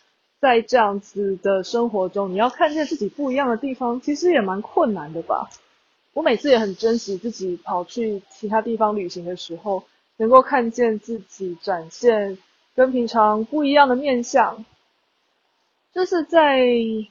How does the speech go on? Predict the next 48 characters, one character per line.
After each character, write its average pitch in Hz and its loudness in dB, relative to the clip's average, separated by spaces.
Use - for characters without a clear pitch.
马 233 0
祖 262 0
的 226 6
旅 202 -4
行 202 -8
到 247 2
现 240 -4
在 220 0
已 190 -4
经 220 -6
是 233 -6
第， 214 -8
进 269 -8
入 269 -4
第 262 -4
四 254 -6
天 214 -2
了 190 -6
吧。 - -6
我 226 0
在 370 4
这 370 2
个 247 6
旅 208 -2
行 214 -4
的 220 -2
过 254 4
程 208 -6
中， 214 -4
意 320 -6
识 311 -4
到 269 4
自 269 -10
己 196 -6
有 170 -6
一 175 -6
个 180 -6
状 214 0
况 220 2
是 220 -2
平 226 -6
常 220 -2
没 226 -2
有 247 -2
很 208 -8
明 170 -12
显 160 -10
的。 147 -16